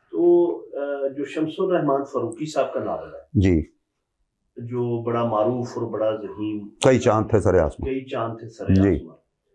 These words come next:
Speaker 1: अ, जो मेरा एक तासुर है एक रीडर के तौर पे, वो ये है कि ये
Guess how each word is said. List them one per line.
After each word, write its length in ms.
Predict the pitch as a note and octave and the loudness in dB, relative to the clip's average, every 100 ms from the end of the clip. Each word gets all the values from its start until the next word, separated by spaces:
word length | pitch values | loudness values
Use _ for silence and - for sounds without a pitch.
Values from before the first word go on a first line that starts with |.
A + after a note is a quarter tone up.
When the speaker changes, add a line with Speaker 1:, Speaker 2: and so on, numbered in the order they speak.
| _ _ _ _ _ _ - - C#3+ | _ _ _ _ _ _ -20 -8 -6
Speaker 1:
अ, 80 | C3+ | 2
जो 160 | F3 | 4
मेरा 300 | F#3 A3 A#3+ | 6 6 4
एक 120 | A3 | 2
तासुर 480 | - B2+ - C3 G#2+ | 2 0 0 -6 0
है 180 | G#2 A2 | 0 0
एक 80 | G#2+ | -8
रीडर 280 | G2+ G2+ A#2+ | -10 -6 -6
के 140 | C3 | -4
तौर 180 | - F#2+ | -4 -6
पे, 220 | - - - - _ D3+ | -6 -14 -16 -20 _ 0
वो 100 | F3+ | 0
ये 260 | F3+ G#3 | 2 2
है 160 | G3 G3+ | 4 2
कि 200 | G3+ G#3+ G#3 G3+ G3+ - _ _ C3+ | -2 0 4 4 2 -6 _ _ -12
ये 260 | C3 F3+ | 2 2